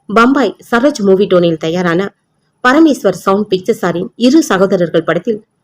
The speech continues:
இந்த இரண்டு சகோதரர்களும் நடித்தனர். வில்லனாக சக்கரபாணியும்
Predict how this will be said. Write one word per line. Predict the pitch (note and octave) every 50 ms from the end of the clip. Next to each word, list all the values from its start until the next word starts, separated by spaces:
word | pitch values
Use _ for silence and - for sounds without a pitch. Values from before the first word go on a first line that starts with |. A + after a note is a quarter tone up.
| _ _ _ _ -
இந்த | C4+ C#4 C4+ B3
இரண்டு | G#3+ G3+ A#3 C4+ D#4+ E4 D4
சகோதரர்களும் | - - F3+ G3 G#3+ G#3 G#3 F#3 E3+ D#3 D#3+ D#3+ D#3+ F3 E3
நடித்தனர். | D#3 D3 F3+ F#3 G#3+ G3+ G#3 G3+ _ _ _ _ _ _ _ _ _ _ _ _ _ _ _
வில்லனாக | G3 A3 A#3 B3+ C4+ A#3 G#3 F3+ F#3 G3
சக்கரபாணியும் | - F#3+ - - A3 G3 F#3 E3 D#3+ E3 F#3 A3